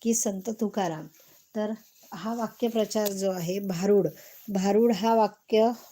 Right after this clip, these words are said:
प्रकार जो आहे हा सर्वाधिक लोकप्रिय जर कोणी केला असेल ना,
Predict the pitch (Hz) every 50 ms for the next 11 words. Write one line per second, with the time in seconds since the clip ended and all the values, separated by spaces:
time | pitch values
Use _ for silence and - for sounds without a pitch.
0 | _ - 196 190 - 208 196 196 190 185 190 202 190 185 160 156 196 214 208 185
1 | 220 214 - - 202 190 185 202 208 214 208 240 247 - 226 202 190 185 185 -
2 | - 202 196 190 180 175 180 202 - - - - - - _ - 196 202 214 208
3 | - - 196 196 220 233 226 233 214 208 196 196 190 190 - - 190 185 180 180
4 | 175 190